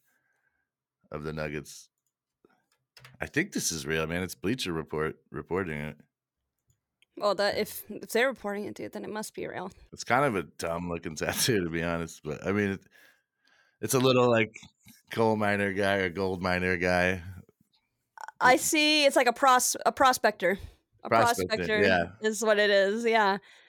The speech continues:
Speaker 2: But it's so tiny, dude, like, I mean,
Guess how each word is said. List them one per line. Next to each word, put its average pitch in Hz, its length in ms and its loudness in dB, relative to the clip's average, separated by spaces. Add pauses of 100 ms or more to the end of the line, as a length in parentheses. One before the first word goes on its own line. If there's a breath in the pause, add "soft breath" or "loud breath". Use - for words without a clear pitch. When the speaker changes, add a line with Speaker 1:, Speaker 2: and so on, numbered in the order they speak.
(1000 soft breath)
Speaker 2:
But 240 180 4
it's 294 140 2
so 320 200 6
tiny, 277 440 2
dude, 262 320 -4
like, 240 260 2
I 247 80 2
mean, 247 440 -2